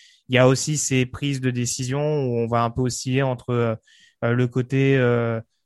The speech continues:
on y va de manière un peu bornée ou le côté, bon, on va peut-être pas prendre trop de risques, c'est bien de capitaliser sur des points aussi dans un premier temps.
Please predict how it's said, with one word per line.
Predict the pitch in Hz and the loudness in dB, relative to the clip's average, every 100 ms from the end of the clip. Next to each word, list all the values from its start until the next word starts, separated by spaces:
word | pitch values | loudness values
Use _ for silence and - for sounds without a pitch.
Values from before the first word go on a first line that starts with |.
| - | -4
on | 135 | -2
y | 139 | 0
va | 139 143 | 2 2
de | |
manière | 135 131 139 | 2 0 0
un | 131 | -2
peu | 127 131 | -2 -4
bornée | 127 135 135 143 147 | -2 -2 0 0 0
ou | 143 | 0
le | 123 | -2
côté, | 117 120 131 | -6 -6 -6
bon, | 120 127 | -4 -2
on | 123 | -2
va | |
peut-être | 113 117 | -2 -4
pas | 135 123 - | -4 -6 -8
prendre | - 131 | -6 -6
trop | - | -4
de | 139 | -2
risques, | 139 143 127 | -2 -2 -6
c'est | - | -8
bien | 123 | -8
de | 131 | -4
capitaliser | 120 - 127 127 127 127 | -6 -6 -6 -4 -4 -6
sur | 135 123 | -4 -4
des | 127 | -4
points | 135 135 135 | -4 -4 -2
aussi | 120 - | -4 -6
dans | 131 120 | -6 -4
un | 113 | -6
premier | 120 117 | -6 -6
temps. | 113 156 180 | -4 -4 -4